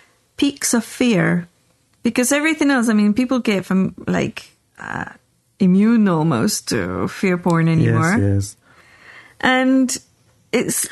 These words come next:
Speaker 2: It's like
Speaker 1: quite horrific,
Speaker 2: the aliens are
Speaker 1: actually.
Speaker 2: gonna come, and we're gonna get covid, and we're gonna
Speaker 1: And
Speaker 2: have a war, and World War Three, and
Speaker 1: and
Speaker 2: our
Speaker 1: the
Speaker 2: financial
Speaker 1: financial
Speaker 2: collapse is
Speaker 1: collapse.
Speaker 2: happening
Speaker 1: Yeah.
Speaker 2: all at once,
Speaker 1: All at
Speaker 2: please.
Speaker 1: once.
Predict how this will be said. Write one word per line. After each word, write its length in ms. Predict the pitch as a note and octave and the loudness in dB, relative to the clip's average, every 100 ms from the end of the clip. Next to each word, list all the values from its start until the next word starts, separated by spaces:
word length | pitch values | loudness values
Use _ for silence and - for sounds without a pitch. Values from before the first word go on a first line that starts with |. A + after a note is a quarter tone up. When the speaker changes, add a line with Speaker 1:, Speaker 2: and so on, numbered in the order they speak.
| - | -2
Speaker 2:
It's 160 | C#4 E3+ | 0 2
like 80 | |
Speaker 1:
quite 160 | F4+ - | 2 0
horrific, 720 | D#4+ C4+ C#4 E4+ - F3+ - | 0 2 2 0 0 0 0
Speaker 2:
the 140 | F3+ | 2
aliens 300 | D3 D3+ C#3+ | 2 2 2
are 120 | C#3+ C3+ | 2 2
Speaker 1:
actually. 80 | |
Speaker 2:
gonna 280 | C3 C#3 C#3+ | 2 2 0
come, 40 | - | -2
and 220 | C3 E3 | 0 2
we're 80 | F3+ | 2
gonna 160 | F3+ F3+ | 2 2
get 160 | F3+ | 0
covid, 360 | - E3+ D#3+ E3 - | 0 2 2 -2 -4
and 160 | A#2+ B2 | 0 2
we're 60 | A2+ | 2
gonna 120 | A2 | 2
Speaker 1:
And 0 | |
Speaker 2:
have 140 | G#2+ | 2
a 60 | G#2+ | 2
war, 300 | G2+ G#2 A2 | 2 2 2
and 100 | B2+ | 2
World 220 | D#3 E3 | 2 2
War 140 | D#3+ D#3+ | 2 2
Three, 240 | E3 - - | 0 -2 -2
and 220 | D3 G3+ | 0 2
Speaker 1:
and 120 | A3 | 2
Speaker 2:
our 140 | A#3+ E3+ | 2 2
Speaker 1:
the 80 | B3+ | 2
Speaker 2:
financial 380 | D3+ B2+ A#2 | 2 2 2
Speaker 1:
financial 140 | G2 G2+ | 0 0
Speaker 2:
collapse 240 | F#2+ - | 0 -2
is 40 | - | -2
Speaker 1:
collapse. 220 | F3 - | -2 -2
Speaker 2:
happening 220 | G2+ F#2+ F#3 | -4 -4 -2
Speaker 1:
Yeah. 60 | D#3+ | 2
Speaker 2:
all 140 | C3+ | 2
at 60 | A2 | 2
once, 180 | F#2+ A#3 | 0 0
Speaker 1:
All 60 | |
at 100 | C4+ | 0
Speaker 2:
please. 60 | G3+ | 0
Speaker 1:
once. 380 | E3 E3+ - | 0 -2 -4